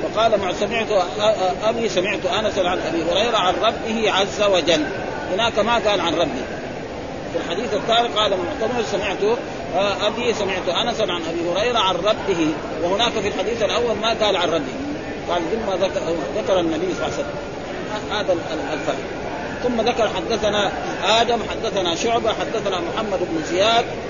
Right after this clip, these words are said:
قال: سمعت أبا هريرة عن النبي صلى الله عليه وسلم يرويه عن ربكم. قال: لكل عمل كفارة، والصوم لي وأنا أجزي به، ولخلوف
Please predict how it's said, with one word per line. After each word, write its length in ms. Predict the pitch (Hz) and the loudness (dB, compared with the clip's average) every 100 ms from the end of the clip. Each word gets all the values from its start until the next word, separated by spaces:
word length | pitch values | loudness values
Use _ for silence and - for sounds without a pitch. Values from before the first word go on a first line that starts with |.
| - | -2
قال: 220 | 208 190 | 2 2
سمعت 360 | 196 214 226 214 | 0 0 0 0
أبا 240 | 185 180 | 2 2
هريرة 380 | 175 180 214 196 | 2 4 4 4
عن 140 | 175 | 2
النبي 340 | 180 175 185 214 | 0 0 0 0
صلى 160 | 185 | 0
الله 140 | 165 220 | 0 0
عليه 100 | 190 | 0
وسلم 180 | 175 160 | 0 2
يرويه 360 | 165 214 202 | 2 2 2
عن 140 | 165 156 | 0 2
ربكم. 520 | 196 - 214 190 170 - - - - 202 | 0 2 0 2 0 0 -6 -8 -4 0
قال: 140 | 214 | 0
لكل 420 | 196 175 233 202 | 0 0 -2 0
عمل 340 | 185 220 190 175 151 | 0 2 0 0 0
كفارة، 520 | 165 175 202 180 156 - - 123 | -2 2 4 4 2 -2 -8 -2
والصوم 540 | 165 - 220 226 190 180 | -2 0 2 2 2 0
لي 200 | 226 233 | 0 0
وأنا 380 | 185 208 208 208 | 0 0 0 -2
أجزي 240 | - - | -2 0
به، 300 | 165 156 151 | 0 0 0
ولخلوف 420 | 185 175 190 233 | 0 2 2 2